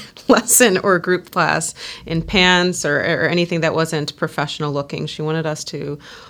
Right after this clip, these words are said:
already be as if we were walking on stage. Um, we had to practice walking in and out of her door.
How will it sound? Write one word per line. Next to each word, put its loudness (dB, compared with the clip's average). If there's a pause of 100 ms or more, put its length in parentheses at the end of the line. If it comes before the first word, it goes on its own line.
(340)
already 2
be -2
as -4
if -6
we -2
were -2
walking -8
on -8
stage. -10 (380)
Um, -6
we -4
had -8
to -14
practice -8
walking -6
in -8
and -4
out -6
of -10
her -8
door. -4